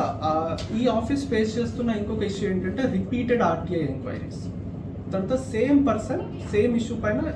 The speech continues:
రీఫ్రెష్ చేసి ఆర్టీఐ ఫైల్ చేస్తున్నారు. So ఆఫీస్ ప్రొసీజర్ కూడా మైండ్లో పెట్టుకుంటే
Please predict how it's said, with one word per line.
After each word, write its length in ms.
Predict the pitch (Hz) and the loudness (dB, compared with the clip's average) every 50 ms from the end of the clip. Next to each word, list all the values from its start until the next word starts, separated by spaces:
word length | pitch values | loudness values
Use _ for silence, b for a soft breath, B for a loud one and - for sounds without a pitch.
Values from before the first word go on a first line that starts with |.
| - 185 | -2 -2
రీఫ్రెష్ 480 | 208 240 233 233 254 262 - - - | 0 0 0 0 0 -2 -2 -4 -4
చేసి 320 | 226 220 214 - 277 262 240 | -2 -2 -2 -2 -2 0 0
ఆర్టీఐ 300 | 190 185 185 190 202 196 | 0 0 0 0 -2 -2
ఫైల్ 340 | 190 - 175 165 160 160 156 | -2 -2 -2 0 0 0 -2
చేస్తున్నారు. 460 | 147 - - - 147 143 - - - - - B B B B B B B B - - - | -2 -2 -4 -4 -4 -4 -4 -4 -4 -4 -6 B B B B B B B B -8 -8 -6
So 60 | 226 208 208 - 196 | -4 -2 -2 -2 0
ఆఫీస్ 420 | 170 185 208 - 277 277 277 - 226 | 0 0 0 0 0 0 0 2 2
ప్రొసీజర్ 420 | 214 202 190 220 - 220 214 214 | 0 0 2 0 2 2 2 2
కూడా 180 | 214 214 220 - | 2 2 2 2
మైండ్లో 340 | 202 180 180 185 190 196 | 2 2 4 4 2 2
పెట్టుకుంటే 580 | 180 165 147 - - 147 151 151 - 302 370 - | 2 2 0 0 -2 -4 -4 -4 -4 -4 -4 -6